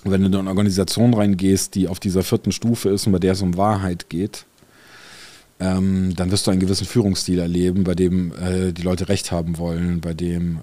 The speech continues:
äh, ja, und wenn du dann weitergehst, wo es eher ein Netzwerkgedanken ist, geht's nicht darum, dass einer Recht hat, sondern das gemeinsam eher,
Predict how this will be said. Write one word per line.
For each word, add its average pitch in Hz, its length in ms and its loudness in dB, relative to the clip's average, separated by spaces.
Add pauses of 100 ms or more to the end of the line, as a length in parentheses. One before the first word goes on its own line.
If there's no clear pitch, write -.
äh, 85 840 -8
ja, 92 120 0 (220)
und 82 360 -8 (240)
wenn 90 140 -4
du 90 60 -4
dann 87 200 -4
weitergehst, 95 540 0
wo 92 40 -4
es 82 80 -4
eher 90 160 -2
ein 90 100 0
Netzwerkgedanken 95 680 0
ist, 92 160 -2
geht's - 180 -4
nicht - 160 -6
darum, 90 160 -2
dass 87 140 -6
einer 85 260 -4
Recht 98 280 -4
hat, 101 200 -6 (360)
sondern 87 200 -2
das 87 140 -2
gemeinsam 90 600 0
eher, 87 360 -6